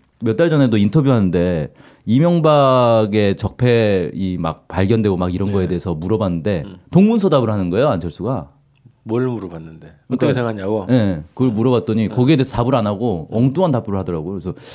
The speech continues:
Speaker 1: 얘가 이명박만 나오면 질문을 회피를 하는 거예요.
Speaker 2: 음.
Speaker 1: 뭐,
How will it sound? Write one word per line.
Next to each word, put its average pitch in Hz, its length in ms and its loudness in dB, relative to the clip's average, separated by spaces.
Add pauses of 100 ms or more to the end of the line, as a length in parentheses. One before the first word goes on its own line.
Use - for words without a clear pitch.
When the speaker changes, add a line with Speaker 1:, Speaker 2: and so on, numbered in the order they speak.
(140)
Speaker 1:
얘가 151 140 2
이명박만 160 760 2
나오면 120 420 0
질문을 127 340 2
회피를 120 340 -2
하는 82 160 -4
거예요. 73 200 -8
Speaker 2:
음. 98 360 -14 (200)
Speaker 1:
뭐, 98 200 -2